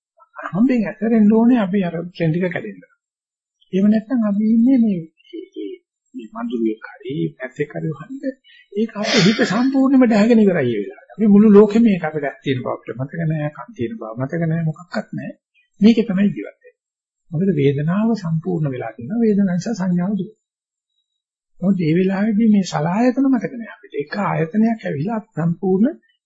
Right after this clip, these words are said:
දැහ ගන්නවා. අපි සෑම චිත්තක්ෂණයක ජීවත් වෙන්නේ හයෙන් එකයි.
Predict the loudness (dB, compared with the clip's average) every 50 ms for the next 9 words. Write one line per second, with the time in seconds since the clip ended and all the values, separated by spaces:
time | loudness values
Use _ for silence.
0 | _ _ -8 -6 -6 -6 -6 -6 -6 -6 -6 -6 -6 -10 -12 -12 -10 -10 -10 -10
1 | -8 -6 -4 -2 0 0 2 2 4 4 4 4 2 -2 -6 -6 -8 -10 -10 -8
2 | -8 -6 -4 -4 -4 -4 -4 -2 -2 -2 -4 -4 -6 -2 0 0 0 0 -2 -4
3 | -8 -12 -14 -16 -16 -16 -16 -18